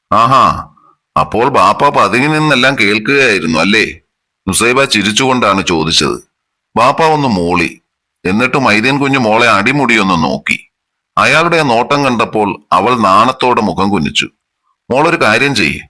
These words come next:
അടുക്കളയിൽ ചെന്ന് ഒരു ഗ്ലാസും ഫ്രിഡ്ജിൽ നിന്ന് കുറച്ച് തണുത്ത വെള്ളവും എടുത്തോണ്ട് വാ. ബാപ്പായ്ക്ക് എന്താണെന്നറിയില്ല, രാവിലെ ഒരു ക്ഷീണം. ഒരു ചെറുത് വിടാമെങ്കിൽ അതങ്ങ് മാറും."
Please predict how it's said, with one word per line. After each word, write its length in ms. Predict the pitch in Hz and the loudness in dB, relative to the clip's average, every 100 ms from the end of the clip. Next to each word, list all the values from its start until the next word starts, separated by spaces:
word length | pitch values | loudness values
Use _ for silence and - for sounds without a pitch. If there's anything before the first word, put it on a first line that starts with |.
| _ _ - | _ _ -6
അടുക്കളയിൽ 460 | 85 107 127 143 147 | -4 -2 0 -2 0
ചെന്ന് 440 | 131 120 120 107 - | -2 0 0 -2 -2
ഒരു 140 | 95 | -2
ഗ്ലാസും 560 | 120 117 104 117 139 123 | 0 2 2 2 0 0
ഫ്രിഡ്ജിൽ 380 | 107 95 117 131 | -2 -2 -2 0
നിന്ന് 200 | 131 123 | 0 0
കുറച്ച് 240 | 110 104 | -2 -2
തണുത്ത 400 | 107 92 90 - | -2 0 -2 0
വെള്ളവും 400 | 120 92 95 117 | 0 0 2 2
എടുത്തോണ്ട് 400 | 110 - 104 104 | 0 -2 -2 -2
വാ. 200 | 82 - - _ _ _ _ | -2 -4 -6 _ _ _ _
ബാപ്പായ്ക്ക് 500 | 78 92 98 131 131 | -2 -2 0 -2 0
എന്താണെന്നറിയില്ല, 840 | 101 101 123 131 117 90 98 80 55 - _ 85 | -2 0 -2 0 0 0 0 -2 -4 -6 _ -2
രാവിലെ 480 | 85 104 123 131 | 0 0 0 0
ഒരു 160 | 113 92 | 0 0
ക്ഷീണം. 460 | 82 64 73 78 - _ _ _ _ - | 0 0 -2 -4 -6 _ _ _ _ -4
ഒരു 120 | 117 | -2
ചെറുത് 400 | 151 117 110 147 | 0 0 0 0
വിടാമെങ്കിൽ 480 | 151 123 120 117 110 | 2 2 2 2 2
അതങ്ങ് 260 | 92 98 101 | 2 0 0
മാറും." 400 | 57 - - | 0 0 -2